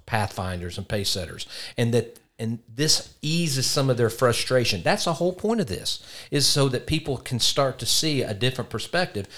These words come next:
so that the pathfinders see a different perspective and go, "You know what? I can, maybe I see why people are getting frustrated now." I hope that leadership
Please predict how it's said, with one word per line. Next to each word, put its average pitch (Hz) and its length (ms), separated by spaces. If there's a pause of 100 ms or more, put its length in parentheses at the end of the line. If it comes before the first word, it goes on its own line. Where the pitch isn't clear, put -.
(140)
so 123 200
that 110 160
the 107 60
pathfinders 123 920 (300)
see - 300
a 120 40
different 107 300
perspective 139 420
and 107 80
go, 110 80
"You 107 120
know 110 140
what? 135 320
I - 100
can, 101 200 (120)
maybe 101 260
I 107 60
see 156 200
why 90 240
people - 280
are 82 60
getting 82 200
frustrated 78 540
now." 76 220 (240)
I 143 140
hope 175 500
that 113 220
leadership 131 720